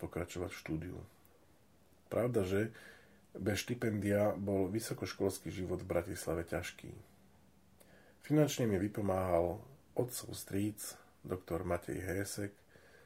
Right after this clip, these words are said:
Okrem toho som niečo zarobil ako člen amatérskej kapely Kúcanov,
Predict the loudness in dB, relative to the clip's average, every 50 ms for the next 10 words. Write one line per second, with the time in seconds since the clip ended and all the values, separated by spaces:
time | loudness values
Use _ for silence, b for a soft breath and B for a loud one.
0 | b b b b b b b b b b -20 -20 -20 _ -4 -2 0 4 4 4
1 | 4 4 2 2 2 2 2 2 0 0 0 0 -2 -4 -2 0 0 2 0 0
2 | 0 0 0 0 0 -2 -4 -6 -8 -10 -6 -4 -2 -2 -2 -2 -4 -6 -8 -8
3 | -4 -2 -2 0 0 -2 -4 -4 -4 -6 -8 -4 -4 -4 -2 0 0 0 0 0
4 | 0 -2 -4 -8 -12 -18 -20 -16 -6 -2 0 0 0 0 -2 -2 -2 -2 0 0
5 | 0 -2 -2